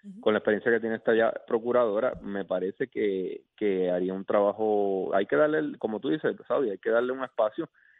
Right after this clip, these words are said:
Speaker 2: y ver, eh, y ver qué,
Speaker 1: Y
Speaker 2: qué,
Speaker 1: los
Speaker 2: qué tiene,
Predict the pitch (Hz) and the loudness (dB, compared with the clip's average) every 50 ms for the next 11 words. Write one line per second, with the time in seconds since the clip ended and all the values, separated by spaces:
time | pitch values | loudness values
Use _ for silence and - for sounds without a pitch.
0 | _ _ _ _ 139 120 113 107 107 104 120 170 - - - 131 123 117 110 107 | _ _ _ _ 0 2 4 6 4 4 2 0 -6 -4 0 2 4 4 4 4
1 | 104 101 98 92 92 92 - - - - - - _ - - - _ _ _ _ | 4 2 2 0 -2 -6 -8 -10 -12 -20 -20 -20 _ -20 -20 -20 _ _ _ _
2 | _ - 110 104 101 101 - - 139 135 131 127 123 131 123 123 117 117 120 123 | _ -2 2 2 2 2 2 2 0 2 0 0 0 0 0 0 0 0 -2 -2
3 | 104 127 135 | 0 0 -2